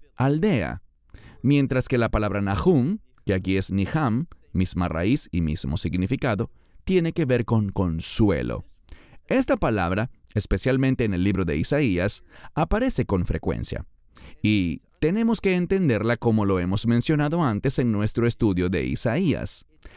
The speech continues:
Es una palabra que habla de que Dios, siendo consolado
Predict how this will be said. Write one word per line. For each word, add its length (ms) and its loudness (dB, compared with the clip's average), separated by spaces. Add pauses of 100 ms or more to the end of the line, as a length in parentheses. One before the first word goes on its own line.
(220)
Es 220 2
una 200 0
palabra 520 -2
que 200 0
habla 360 0
de 140 0
que 160 0
Dios, 500 0 (440)
siendo 920 2
consolado 1120 2